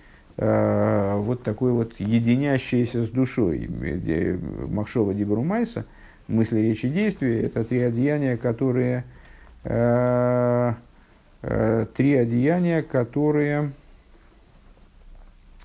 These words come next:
э, с-, в-, как, как в матрешке, одно, одно внутри другого. Э,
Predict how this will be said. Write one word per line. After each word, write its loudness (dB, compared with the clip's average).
э, 0
с-, -10
в-, -2
как, 0
как 0
в 2
матрешке, 2
одно, 0
одно 2
внутри 0
другого. 0
Э, 0